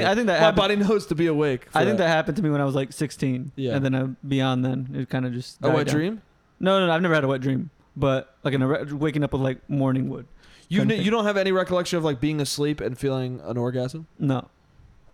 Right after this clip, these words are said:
Speaker 1: Well, there you go.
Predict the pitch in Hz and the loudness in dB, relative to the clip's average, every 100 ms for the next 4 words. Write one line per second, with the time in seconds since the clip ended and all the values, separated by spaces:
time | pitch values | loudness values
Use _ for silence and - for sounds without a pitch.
0 | _ _ _ _ _ _ _ _ _ _ | _ _ _ _ _ _ _ _ _ _
1 | _ _ _ _ _ _ _ _ - 104 | _ _ _ _ _ _ _ _ -12 -8
2 | 104 110 123 | -6 -6 -8